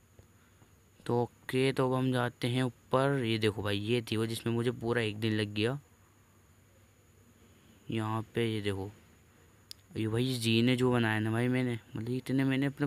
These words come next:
पूरा दिमाग लगा दिया जब जाके भाई ये मैंने जीने बनाया अंडर वाटर टाइप। तो इसको मैं अंदर से दिखा देता हूँ थोड़ा इस घर को। तो यहाँ पे चार पांच बेड हैं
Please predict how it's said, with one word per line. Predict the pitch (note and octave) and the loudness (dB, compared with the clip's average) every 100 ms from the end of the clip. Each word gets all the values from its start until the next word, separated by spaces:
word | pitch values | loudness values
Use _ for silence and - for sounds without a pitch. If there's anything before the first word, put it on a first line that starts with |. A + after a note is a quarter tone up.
| C#3+ | -4
पूरा | C3+ C#3 | 0 2
दिमाग | C3+ A#2+ A#2 A#2+ | 4 2 2 2
लगा | B2 A2+ A2+ | 4 2 0
दिया | A#2 A#2+ - - - - - A#2 | -4 -6 -8 -14 -14 -14 -10 2
जब | C3+ B2+ | 2 4
जाके | A#2+ A2+ A#2 | 4 4 4
भाई | A2+ A2+ | 2 2
ये | A#2 | 2
मैंने | A#2+ A#2+ A#2+ | 2 0 0
जीने | A2+ A2+ | 2 2
बनाया | A2 G#2+ A#2+ | 2 2 2
अंडर | A#2 A#2+ | 2 2
वाटर | A2 A2+ A2 G#2 | 0 -2 -2 -2
टाइप। | G#2 G2 - - - - - - - | -2 -4 -8 -20 -20 -20 -20 -20 -6
तो | G#2+ | -4
इसको | G#2 - B2 | -4 0 2
मैं | B2 | 2
अंदर | A#2+ A2+ | 2 0
से | A2 A#2 | -2 -4
दिखा | A2+ A2 | -2 0
देता | G#2+ G#2 | 0 0
हूँ | A2+ A2 | -2 0
थोड़ा | A#2 A#2+ | -2 -2
इस | A2+ | -2
घर | A2 G#2+ | -4 -2
को। | A#2+ C#3+ - _ _ _ _ _ - - - - - | -4 -4 -10 _ _ _ _ _ -20 -20 -20 -16 -8
तो | |
यहाँ | A#2 A#2+ | -6 -4
पे | A#2+ | 0
चार | B2 A2+ A2+ | 2 2 2
पांच | A#2+ A#2 | 0 0
बेड | A2+ A2+ G#2+ A2+ | 0 0 0 0
हैं | C3 | -2